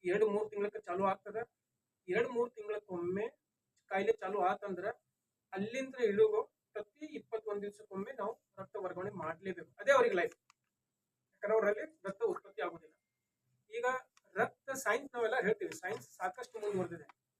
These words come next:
But ಇಷ್ಟೆಲ್ಲ ಮುಂದುವರೆದ್ರೂ ಕೂಡ ರಕ್ತವನ್ನು ತಯಾರು ಮಾಡ್ಲಿಕ್ಕೆ ಇನ್ನ ಮಟ್ಟ ಸಾಧ್ಯ ಆಗಿಲ್ಲ.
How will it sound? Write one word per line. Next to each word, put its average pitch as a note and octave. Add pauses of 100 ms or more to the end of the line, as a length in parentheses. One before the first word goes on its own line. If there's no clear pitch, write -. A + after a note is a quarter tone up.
(180)
But G3+
ಇಷ್ಟೆಲ್ಲ G#3
ಮುಂದುವರೆದ್ರೂ G#3
ಕೂಡ - (920)
ರಕ್ತವನ್ನು A#3 (420)
ತಯಾರು A#3
ಮಾಡ್ಲಿಕ್ಕೆ G3+
ಇನ್ನ F#3+
ಮಟ್ಟ G3
ಸಾಧ್ಯ E3+
ಆಗಿಲ್ಲ. D#3+